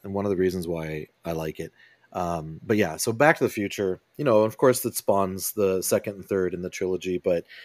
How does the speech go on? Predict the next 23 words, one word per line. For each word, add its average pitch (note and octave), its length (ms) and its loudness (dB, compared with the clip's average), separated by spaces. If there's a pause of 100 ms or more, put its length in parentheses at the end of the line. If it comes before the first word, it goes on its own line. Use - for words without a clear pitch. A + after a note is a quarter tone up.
(880)
just - 440 6
such B2+ 220 4
a C#3+ 100 6
fun A2 560 0
and G#2+ 260 -6
entertaining G2 1080 -4
movie. G2 380 0
Like A#2 220 4
you C#3+ 60 0
said A2+ 260 2
earlier, G2+ 680 2
um, F2+ 520 -4 (1200)
summertime, A#2 840 -2 (240)
you A2+ 120 -2
just, A#2+ 360 -2
you've A2 180 -8
got A2+ 180 2
a G#2 60 0
bigger, A#2 600 -2
open, A2 260 -2
more G#2+ 220 -2
open A2+ 280 -4
schedule. G2 580 0